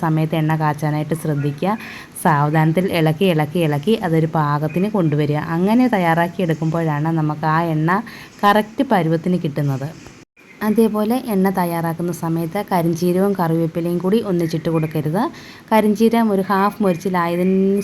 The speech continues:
ശേഷം മാത്രമേ നമ്മൾ കറിവേപ്പില ഇട്ട് കൊടുക്കാവുള്ളൂ. കരിവേ-, കറിവേപ്പില പെട്ടെന്ന് തന്നെ മൊരിഞ്ഞ് വരുന്നത് കൊണ്ട് തന്നെ രണ്ടും രണ്ട്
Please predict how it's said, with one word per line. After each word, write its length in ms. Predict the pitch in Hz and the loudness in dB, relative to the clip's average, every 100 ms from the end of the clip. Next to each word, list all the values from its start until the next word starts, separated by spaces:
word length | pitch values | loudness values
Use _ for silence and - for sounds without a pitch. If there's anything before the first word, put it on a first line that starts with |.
| - | -2
ശേഷം 300 | 165 160 190 185 | -2 0 2 2
മാത്രമേ 400 | 160 156 170 202 214 | 2 0 0 0 2
നമ്മൾ 160 | 175 165 | 0 0
കറിവേപ്പില 420 | 165 151 156 165 160 | 0 2 0 0 0
ഇട്ട് 140 | 156 160 | 0 0
കൊടുക്കാവുള്ളൂ. 560 | 156 151 156 147 165 214 | 0 0 0 2 0 0
കരിവേ-, 340 | 208 175 170 165 | 0 0 0 0
കറിവേപ്പില 460 | 165 156 160 160 190 196 | 2 2 2 2 -2 -2
പെട്ടെന്ന് 320 | 165 160 160 160 | -2 0 2 2
തന്നെ 160 | 170 175 | 2 2
മൊരിഞ്ഞ് 280 | 160 160 175 | 2 0 0
വരുന്നത് 500 | 160 151 156 151 151 156 | 0 0 0 0 0 2
കൊണ്ട് 180 | 160 156 147 | 2 2 0
തന്നെ 220 | 151 220 302 160 156 - 214 | 0 0 -2 -8 -12 -6 0
രണ്ടും 280 | 214 214 240 220 | 2 4 4 4
രണ്ട് 240 | 190 196 | 2 0